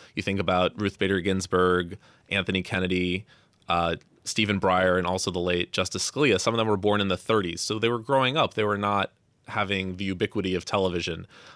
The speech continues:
uh, as someone like you or I or anyone born after nineteen sixty has. And, and, and as justices become younger overall, they get more used to the idea that, uh, if you're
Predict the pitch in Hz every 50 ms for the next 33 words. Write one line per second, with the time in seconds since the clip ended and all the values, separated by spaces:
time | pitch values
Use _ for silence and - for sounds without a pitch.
0 | - - - 90 90 90 92 - - 104 95 98 95 95 90 87 87 - - 98
1 | 98 98 95 98 95 - - 92 92 92 92 92 92 92 - 101 104 101 98 92
2 | 92 90 90 98 95 92 92 92 90 87 - 90 90 - - - 92 90 87 87
3 | 90 - _ - - - _ _ - 95 92 92 - 98 92 92 - - 151 -
4 | - - 98 95 90 85 - _ - - - - - - 123 104 90 82 82 -
5 | 85 90 - 101 98 95 92 - - 95 92 92 90 - - - _ _ - 104
6 | 104 110 110 107 - - - 104 98 98 - - 101 - 98 92 90 - 92 -
7 | - 101 92 90 87 87 85 85 90 107 - - _ - 90 101 101 104 95 92
8 | 90 87 87 85 90 87 80 82 82 110 98 90 101 - 98 95 92 92 95 101
9 | 104 - - - 87 90 87 85 85 85 85 90 87 90 87 85 90 85 82 85
10 | 85 - - - - - - - - - - _ _ _ - - 85 85 85 82
11 | 85 - 50 - - - - - _ - - - - 107 98 90 90 87 85